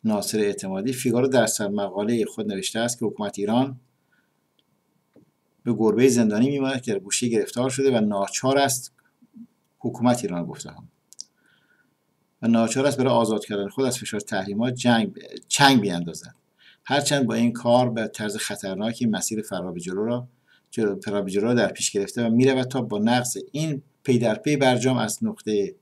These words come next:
گسست عبور کند. سرمقاله نویس فیگارو سپس افزوده است که با نزدیک شدن موعود انتخابات رئیس جم-، ریاست جمهوری در ایران،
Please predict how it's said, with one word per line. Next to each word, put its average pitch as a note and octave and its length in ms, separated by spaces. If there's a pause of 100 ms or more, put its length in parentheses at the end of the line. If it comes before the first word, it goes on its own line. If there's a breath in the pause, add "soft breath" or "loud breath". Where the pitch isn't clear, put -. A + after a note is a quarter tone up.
(360 soft breath)
گسست D3 420
عبور G#2+ 240
کند. - 320 (1300 soft breath)
سرمقاله C3 440
نویس D3 260
فیگارو D3 720
سپس C#3 280
افزوده B2 240
است C#3 120
که D3 80
با B2 180
نزدیک A2+ 240
شدن C#3+ 200
موعود B2+ 360
انتخابات A2 560 (260)
رئیس G2+ 200
جم-، G#2 220
ریاست G2+ 220
جمهوری G2+ 440
در A#2+ 120
ایران، A2+ 400